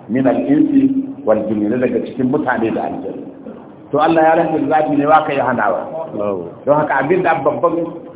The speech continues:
Speaker 1: kokarin da mutum kada ya yarda ya zama cikin mabiya iblisa. Kada ya bi hanya ta yi gehen aƙida, kada ya bi hanya ta gehen ibada, kada ya bi hanya ta gehen mu'amala.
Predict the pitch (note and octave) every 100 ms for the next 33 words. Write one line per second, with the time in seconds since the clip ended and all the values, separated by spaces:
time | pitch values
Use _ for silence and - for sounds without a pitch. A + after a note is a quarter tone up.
0 | - - C#3 D#3 E3+ C#3+ C#3+ C#3 D3+ D#3
1 | C#3 C3 B2 A#2+ C#3+ C3 B2 A#2 - A#2+
2 | A2+ A2+ G2+ F2+ F2+ F#2+ F#2 F#2 F2 -
3 | - - - - - - - - - -
4 | - - D3 D3+ C#3 C3+ C#3 D3+ D3 B2+
5 | C3+ C#3 C#3+ - - - - - - -
6 | - - B2+ D3 C3 B2 C3+ D3 C#3+ B2+
7 | B2+ - - D3 C3+ C3 C3 D3 C#3 B2
8 | C3+ C3+ C3+ C#3+ C3+ C3+ A#2 C#3 C#3 C3+
9 | B2+ D3+ C#3 A#2+ A#2+ B2+ B2 A2 A2 G#2+
10 | A2 G#2 G2+ G2 - - - - G#2 G2+
11 | F#2+ F2